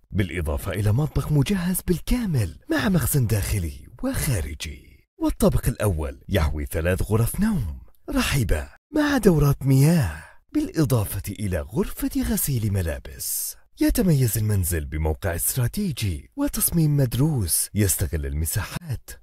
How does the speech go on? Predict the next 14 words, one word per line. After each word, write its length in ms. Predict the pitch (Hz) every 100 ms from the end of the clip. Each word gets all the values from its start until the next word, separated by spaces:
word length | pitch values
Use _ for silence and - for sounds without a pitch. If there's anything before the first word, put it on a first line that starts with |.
| -
مع 220 | 311 302
مراعاة 440 | 277 220 165 127 123
الجلسات 720 | 113 113 98 92 - 73 78 -
وتفاصيل 800 | 139 262 302 - 285 - 147
الغرف. 760 | 113 92 87 76 76 - - - _ _ -
بني 340 | 92 95 76 69
باستخدام 560 | 73 - 80 78 85
الخرسانة 560 | 87 95 101 95 113 117
الجاهزة، 800 | 113 165 190 113 107 95 78 - - -
وتم 380 | 294 294 247 202
مراعاة 480 | 180 160 123 131 -
الارتفاعات 840 | 127 117 - - 104 95 104 -
في 160 | - 247
المنزل 720 | 269 233 180 120 139 107 73